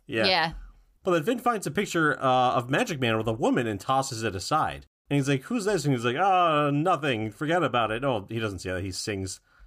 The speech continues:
Speaker 1: something that I'll bring up in my impression later.
Speaker 2: Yeah.
Speaker 1: So
Speaker 2: I have to say the lines of Magic Man were pretty funny.
Speaker 1: Yeah, like, oh, what is it that he says?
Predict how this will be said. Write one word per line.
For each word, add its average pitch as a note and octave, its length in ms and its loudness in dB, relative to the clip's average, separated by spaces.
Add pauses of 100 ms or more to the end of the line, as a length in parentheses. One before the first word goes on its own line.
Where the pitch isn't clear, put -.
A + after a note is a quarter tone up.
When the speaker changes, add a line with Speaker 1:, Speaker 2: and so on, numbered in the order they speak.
(260)
Speaker 1:
something G2+ 260 -4
that F#2 100 -2
I'll F#2+ 100 0
bring G2 180 -4
up F#2+ 140 -2
in F#2 100 -2
my F#2 220 -2 (120)
impression G#2 520 -6
later. A2 340 -2 (140)
Speaker 2:
Yeah. D3 260 0 (440)
Speaker 1:
So - 280 -2
Speaker 2:
I C4 60 2
have F4 180 2
to A4 100 0
say F#4+ 160 2
the C#4+ 140 2
lines F3+ 400 2
of D#3+ 100 0
Magic D#3 380 0
Man C#3 200 -2
were C3+ 100 -6
pretty D3+ 260 -8
funny. - 480 -14
Speaker 1:
Yeah, C#3 340 0
like, D#3 240 2
oh, F#3 200 2
what G3 160 2
is F3 60 -2
it F3 100 2
that F3 100 2
he F3 60 2
says? F3 480 0